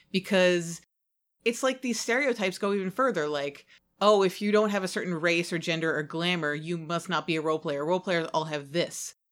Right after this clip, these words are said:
Like, really, really shallow stereotypes. And I, I was sad to see that the cross-server Party Finder was using not as a tool to unify us, but to do petty server drama, <laughs> you know?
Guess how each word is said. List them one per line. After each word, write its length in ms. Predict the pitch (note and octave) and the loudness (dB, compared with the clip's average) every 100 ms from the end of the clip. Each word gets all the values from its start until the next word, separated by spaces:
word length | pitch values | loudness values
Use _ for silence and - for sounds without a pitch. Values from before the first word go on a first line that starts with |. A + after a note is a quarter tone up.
| _ | _
Like, 180 | F#3+ F#3+ | 0 0
really, 520 | F3 F3 A#3+ C#4+ D4 A#3+ | 0 -4 0 2 2 -2
really 460 | F3+ A3+ C4 B3 | -2 -2 0 0
shallow 420 | A3+ - G3 G3 F3 | -2 0 0 0 -2
stereotypes. 840 | - F#3+ C4+ C#3 D3 C3+ C#3 - | -2 -2 -2 -2 -4 -6 -6 -8
And 160 | F3+ E3+ | -4 0
I, 360 | D#3+ D#3+ D#3+ - _ - | 4 4 2 -4 _ -6
I 40 | |
was 140 | F#3+ G3 | -4 -2
sad 300 | A#3 B3 A#3+ | 0 0 0
to 40 | |
see 200 | - G#3+ | -2 -2
that 160 | F#3+ F3 | 0 -2
the 60 | |
cross-server 520 | D#3+ F3 F3 - E3+ E3 | -4 -2 -2 -2 -4 -4
Party 300 | - D#3 E3 | -2 -2 -2
Finder 360 | F#3+ F#3 F#3+ | -4 -2 -2
was 200 | F3+ D#3+ | -2 -2
using 280 | E3 D#3 D#3 | -4 -4 -4
not 220 | D#3 D#3+ - | -2 -4 -4
as 140 | D#3 | -4
a 60 | D3+ | -6
tool 280 | - D#3 D3+ | -6 -6 -4
to 80 | |
unify 480 | C#3 C#3+ D#3+ E3 F3+ | -6 -4 -4 0 0
us, 200 | F#3 F3+ | 0 -2
but 220 | - D3 C#3 | -6 -8 -6
to 280 | D#3+ C#3+ C#3 - _ _ _ - | -4 -4 -6 -16 _ _ _ -8
do 300 | F3 E3 D#3+ - | -2 -2 -2 -6
petty 320 | - E3 D#3 | -4 -2 -2
server 560 | D#3 - - - G3 D#3 | -4 -8 -6 0 2 2
drama, 460 | G#3+ D3 - C#3+ - - | 0 -4 -6 -10 -12 -14
<laughs> 120 | - | -8
you 60 | B3+ | -4
know? 280 | B3 C4+ | -2 -4